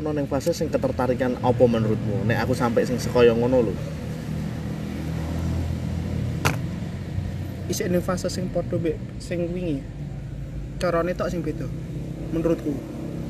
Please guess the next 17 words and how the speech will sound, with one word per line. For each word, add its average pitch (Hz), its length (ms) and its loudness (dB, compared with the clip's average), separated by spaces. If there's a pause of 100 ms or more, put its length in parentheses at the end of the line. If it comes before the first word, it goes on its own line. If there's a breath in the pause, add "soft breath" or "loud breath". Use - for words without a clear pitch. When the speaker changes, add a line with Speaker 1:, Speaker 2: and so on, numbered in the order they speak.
(580)
Speaker 2:
Kita - 160 -2
kan 220 160 4
selama 175 480 -2
dhewe 165 240 0
kenal 170 320 -2
kan 208 240 -2
sampean 196 320 -2 (240)
wis, 160 160 0 (160)
wis 160 160 0 (720)
blak-blakan 160 480 2
banget 160 320 2
mbek 139 160 2
aku 110 200 4
Speaker 1:
Hmm. 135 40 0
Speaker 2:
kan, 135 160 0
dan 135 200 0
sebalike. 131 680 -6